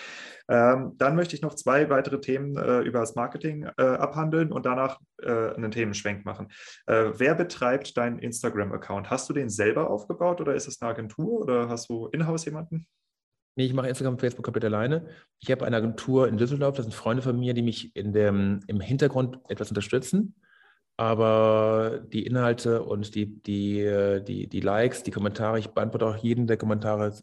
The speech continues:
Speaker 2: persönlich. Das ist eine meiner Hauptaufgaben, komischerweise nachts oder morgens sehr, sehr früh. Ich schlafe halt relativ wenig.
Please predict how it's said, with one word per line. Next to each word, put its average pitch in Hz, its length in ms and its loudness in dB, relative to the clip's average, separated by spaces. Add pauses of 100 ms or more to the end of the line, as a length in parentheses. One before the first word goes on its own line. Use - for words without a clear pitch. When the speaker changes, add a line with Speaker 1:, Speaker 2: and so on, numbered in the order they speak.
Speaker 2:
persönlich. 117 560 -2 (320)
Das - 80 -8
ist - 100 -6
eine 117 160 0
meiner 110 220 0
Hauptaufgaben, 123 680 0
komischerweise 117 640 -2
nachts 117 300 -4
oder 107 140 -2
morgens 104 260 0
sehr, 104 120 -2
sehr 107 100 -2
früh. 143 320 0
Ich 143 120 -2
schlafe 113 220 0
halt 123 160 -2
relativ 120 260 0
wenig. 117 300 2